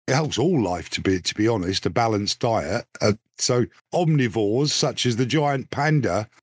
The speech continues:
why is it so endangered? 'Cause it only eats bloody bamboo and doesn't want to have sex. Well,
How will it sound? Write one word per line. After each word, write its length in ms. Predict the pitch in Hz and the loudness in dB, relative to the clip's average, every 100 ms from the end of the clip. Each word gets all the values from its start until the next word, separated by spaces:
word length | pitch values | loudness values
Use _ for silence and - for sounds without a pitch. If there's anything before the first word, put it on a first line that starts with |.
| - | -4
why 240 | 143 160 | 0 2
is 120 | 147 | 2
it 160 | 151 147 | 0 0
so 260 | - 151 | 0 2
endangered? 680 | 151 147 151 156 160 165 180 | 2 2 2 2 2 2 -2
'Cause 160 | - 151 | -2 0
it 80 | 170 | 2
only 320 | 156 196 190 | 2 2 4
eats 280 | 185 185 - | 2 0 -2
bloody 440 | - 170 175 175 | -2 0 2 0
bamboo 840 | 156 180 180 180 160 196 131 139 147 - - - | 0 2 2 2 2 2 2 2 0 -8 -16 -2
and 160 | 160 | -2
doesn't 340 | 147 170 147 165 | 2 2 2 2
want 240 | 165 160 | 2 0
to 80 | 139 | 0
have 240 | 143 156 - | 2 2 0
sex. 640 | 185 190 127 - - - - - _ _ | 2 2 0 -2 -2 -2 -8 -20 _ _
Well, 380 | 156 160 143 | 0 0 0